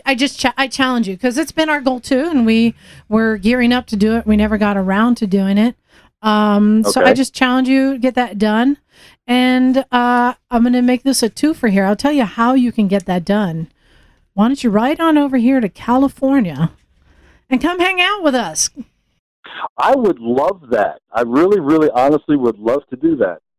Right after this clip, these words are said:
Speaker 2: Um, you know, uh, uh, the, the full-time job thing kinda gets in the way of my otherwise rock star lifestyle.
Speaker 1: <laughs>
Speaker 2: So w-, when, when that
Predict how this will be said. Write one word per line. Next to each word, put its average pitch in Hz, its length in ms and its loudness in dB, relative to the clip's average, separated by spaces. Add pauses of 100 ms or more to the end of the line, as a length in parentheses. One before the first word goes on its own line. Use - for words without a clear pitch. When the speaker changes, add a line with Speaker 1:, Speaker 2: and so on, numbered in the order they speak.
(160)
Speaker 2:
Um, 107 520 -4 (320)
you 151 80 -8
know, 131 160 2 (280)
uh, 135 60 -6
uh, - 20 0 (340)
the, 143 280 -2 (440)
the 139 160 -8
full-time 180 400 -2
job 135 400 -4
thing 160 260 -2
kinda 143 240 -2
gets 127 280 -8
in 123 60 -6
the 117 80 0
way 120 200 2
of 120 80 -4
my 110 220 -2
otherwise 107 520 -2
rock 101 220 -4
star 107 280 -4
lifestyle. 143 680 -2 (240)
Speaker 1:
<laughs> 247 60 4 (540)
Speaker 2:
So 107 340 0 (300)
w-, 110 240 0 (220)
when, 147 340 -2 (920)
when 165 160 0
that 156 160 0